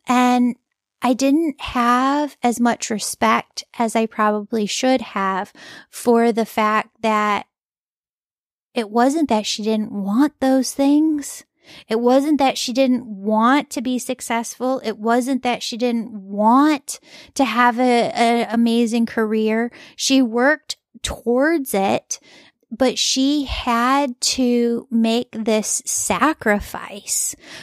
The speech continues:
within our family of if,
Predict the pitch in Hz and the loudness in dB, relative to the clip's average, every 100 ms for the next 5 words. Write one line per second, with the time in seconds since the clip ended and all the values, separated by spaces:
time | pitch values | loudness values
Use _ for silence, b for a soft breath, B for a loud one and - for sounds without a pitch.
0 | B 226 214 233 233 220 220 - 226 247 | B 0 2 2 2 0 -2 -2 0 4
1 | 262 262 220 208 202 - - 202 202 202 | 4 2 0 -2 -4 -6 -4 -2 0 -2
2 | 196 B B B _ 233 247 254 - - | -6 B B B _ 2 2 2 -8 -18